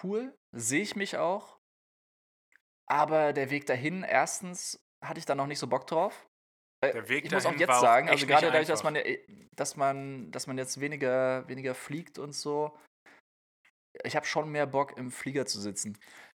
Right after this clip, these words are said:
Speaker 1: Und was
Speaker 2: Das,
Speaker 1: echt ein
Speaker 2: das
Speaker 1: bisschen
Speaker 2: Schöne,
Speaker 1: schade
Speaker 2: das,
Speaker 1: ist
Speaker 2: das Schöne ist, ja, das läuft ja nicht weg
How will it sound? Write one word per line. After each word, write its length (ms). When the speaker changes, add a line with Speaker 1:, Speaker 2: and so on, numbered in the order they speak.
Speaker 1:
Und 480
was 120
Speaker 2:
Das, 140
Speaker 1:
echt 40
ein 20
Speaker 2:
das 140
Speaker 1:
bisschen 200
Speaker 2:
Schöne, 120
Speaker 1:
schade 160
Speaker 2:
das, 160
Speaker 1:
ist 240
Speaker 2:
das 160
Schöne 400
ist, 120
ja, 120
das 220
läuft 420
ja 100
nicht 260
weg 280